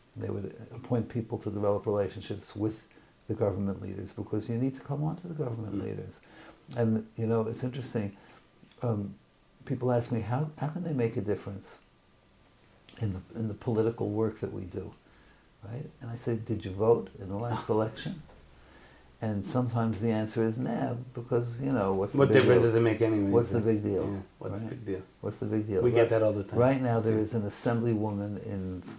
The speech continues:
Speaker 1: in the Far Rockaway area, um, who is, who is involved in, uh, in, ele-,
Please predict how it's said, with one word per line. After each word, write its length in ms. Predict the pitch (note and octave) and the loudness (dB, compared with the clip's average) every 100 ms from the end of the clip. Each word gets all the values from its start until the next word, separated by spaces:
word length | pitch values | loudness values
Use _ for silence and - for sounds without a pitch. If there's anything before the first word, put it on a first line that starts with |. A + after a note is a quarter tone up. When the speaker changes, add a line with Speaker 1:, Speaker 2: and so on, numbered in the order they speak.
| G2+ | -8
Speaker 1:
in 60 | |
the 60 | F#2 | -8
Far 220 | - G2 | 0 2
Rockaway 460 | G2+ A2 - G#2 A2+ | 2 0 0 0 0
area, 420 | A2+ G#2 G2+ G2 - - - - - - - - | -2 -4 -4 -6 -8 -16 -20 -20 -20 -20 -18 -6
um, 320 | F#2+ F#2 F#2 - | -4 -4 -8 -4
who 200 | A2+ G#2+ | -2 0
is, 400 | G2 F#2 - - B2 | -2 -6 -10 -12 -6
who 180 | G#2 G#2 | -2 -2
is 360 | F#2+ - - - - - - - | -4 -10 -14 -16 -16 -16 -12 -6
involved 400 | G#2+ A2+ A2+ G#2+ | 0 2 2 0
in, 120 | G#2 - - | -2 -4 -6
uh, 140 | G2+ - | -6 -6
in, 120 | G#2+ G2+ | -6 -4
ele-, 220 | G2+ | -4